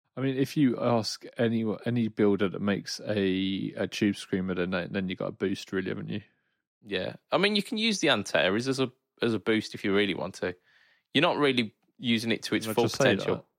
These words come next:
Speaker 1: that? <laughs>
Speaker 2: Yeah.
Speaker 1: Yeah.
Speaker 2: But if you want to, you could use, you could use it as a boost. Um, the Doctor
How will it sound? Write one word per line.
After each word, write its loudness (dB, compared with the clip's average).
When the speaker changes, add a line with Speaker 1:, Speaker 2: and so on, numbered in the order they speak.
Speaker 1:
that? 2
<laughs> -14
Speaker 2:
Yeah. 2
Speaker 1:
Yeah. 2
Speaker 2:
But 2
if 0
you 2
want 2
to, 2
you 4
could -12
use, 2
you 0
could -6
use 2
it 0
as -4
a -8
boost. -6
Um, 2
the 0
Doctor 0